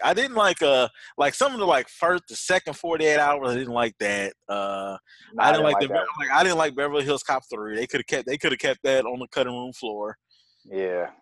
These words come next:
Speaker 1: Uh, but yeah, I, I mean, I like, like, plus Life comes
Speaker 2: I
Speaker 1: up
Speaker 2: li-
Speaker 1: all the time. So it's one of those things, I've seen it probably more than anything else besides probably Coming to America, 'cause it ain't a week that doesn't go by that I don't see Life on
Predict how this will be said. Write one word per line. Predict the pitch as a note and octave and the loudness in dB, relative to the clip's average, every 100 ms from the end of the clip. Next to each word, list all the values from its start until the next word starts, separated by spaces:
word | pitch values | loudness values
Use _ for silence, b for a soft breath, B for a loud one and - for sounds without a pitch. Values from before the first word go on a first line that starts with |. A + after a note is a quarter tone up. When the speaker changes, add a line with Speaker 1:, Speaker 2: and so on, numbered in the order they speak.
| _ G#2+ | _ -20
Speaker 1:
Uh, | - D#3 | -16 -8
but | F3 | 0
yeah, | C3 C#3 | 2 4
I, | F#3 F#3 | 4 2
I | |
mean, | G3+ F#3+ | 0 2
I | A#3 | 4
like, | G3+ F3 D3 | 4 4 2
like, | E3 E3 - F3+ | 2 0 -6 -8
plus | - - - - | 0 0 0 -2
Life | D3+ G3 - | 0 0 0
comes | E3+ D3 | 2 4
Speaker 2:
I | - | 4
Speaker 1:
up | |
Speaker 2:
li- | - | -2
Speaker 1:
all | - - - | -14 -20 -12
the | F2 | -12
time. | D2 - _ | -12 -20 _
So | D3 | -2
it's | F#3+ | 0
one | F3+ D#3+ | 0 -2
of | |
those | D3 | -2
things, | F3+ D#3+ C#3 | -2 0 0
I've | C3+ | -2
seen | - F#3+ F3 | -4 -4 -4
it | - | -4
probably | D3+ C#3 | -2 -2
more | C#3 D3 D3 | -2 -2 -2
than | A#2+ A2+ E3+ | -2 -4 -4
anything | E3 - C#3+ | -2 -2 2
else | D#3 - | 2 0
besides | B2 C#3 C3 A#2 - B B | -4 2 2 2 -4 B B
probably | D3 C3 | -4 -2
Coming | E3+ C#3+ C3 | -4 -8 -8
to | A#2+ | -8
America, | C#3+ D3+ C3 A2 | -4 -2 -2 -6
'cause | G#2+ A#2+ | -8 -2
it | F3+ | 2
ain't | F3+ D3 | 2 0
a | |
week | B2+ F#3+ - | -6 -14 -14
that | C#3 | -8
doesn't | D3+ D3+ | -6 -6
go | D3+ | -4
by | C#3+ D3 A#2+ | 2 4 4
that | |
I | A2+ C3+ | 2 0
don't | C3+ | -2
see | - A#2+ | -10 0
Life | C3 C3+ | 0 0
on | - | -4